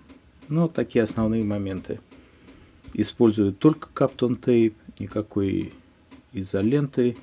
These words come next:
э, для электрик-, там, электрической изоленты нет, это все остается.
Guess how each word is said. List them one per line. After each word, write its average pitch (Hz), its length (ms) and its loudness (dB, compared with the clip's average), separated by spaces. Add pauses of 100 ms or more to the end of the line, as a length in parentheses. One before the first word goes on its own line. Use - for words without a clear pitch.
(580)
э, 95 260 -6
для 95 300 -2
электрик-, 101 680 0 (500)
там, 87 360 -4
электрической 104 560 -2
изоленты 92 500 -4
нет, 90 240 -6
это 92 180 -8
все 92 460 -8
остается. 101 720 0